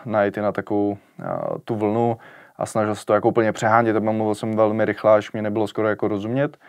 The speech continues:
což je taky fajn, na to, že si trošku zrychlíte,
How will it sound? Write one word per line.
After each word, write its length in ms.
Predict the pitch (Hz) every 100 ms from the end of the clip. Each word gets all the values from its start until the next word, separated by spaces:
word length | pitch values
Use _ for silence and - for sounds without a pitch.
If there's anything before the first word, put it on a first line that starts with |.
| - - - - _
což 600 | - 127 120 - - - - -
je 80 |
taky 220 | 113 101 135
fajn, 380 | 147 151 170 165
na 80 | 120
to, 100 | 117
že 100 | 117
si 140 | -
trošku 280 | - 110 -
zrychlíte, 760 | 113 104 104 117 101 - 113